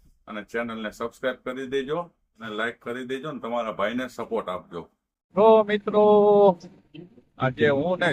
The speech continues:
જીવણભાઈ જઈએ છીએ આપણા ફાર્મ ઉપર. ફાર્મ ઉપર કહેવાનું, ખેતર નહીં કહેવાનું, એવું શું છે? આ જો આવી ગયો આપણો પુલ, મસ્ત મજાનો પુલ છે આપણો. નવો પુલ બનાવ્યો, જૂનો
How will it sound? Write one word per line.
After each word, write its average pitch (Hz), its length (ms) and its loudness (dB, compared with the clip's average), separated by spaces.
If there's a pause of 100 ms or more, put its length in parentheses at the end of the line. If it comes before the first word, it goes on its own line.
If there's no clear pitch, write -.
જીવણભાઈ 165 520 2
જઈએ 208 260 6
છીએ 185 160 2
આપણા 165 640 6 (760)
ફાર્મ 214 360 12
ઉપર. 180 440 8 (200)
ફાર્મ 170 360 6
ઉપર 170 320 2
કહેવાનું, 175 420 6
ખેતર 175 480 0
નહીં 190 180 2
કહેવાનું, 165 460 4
એવું 202 200 4
શું 202 200 -4 (120)
છે? 175 140 2 (1300)
આ 123 240 4
જો 151 220 2
આવી 139 560 8
ગયો 151 240 12 (280)
આપણો 123 300 2 (160)
પુલ, 160 260 2 (160)
મસ્ત 147 260 -2 (140)
મજાનો 135 460 4
પુલ 165 320 4
છે 147 180 10
આપણો. 147 380 10 (1600)
નવો 131 280 10
પુલ 143 300 10
બનાવ્યો, 147 400 8
જૂનો 123 280 4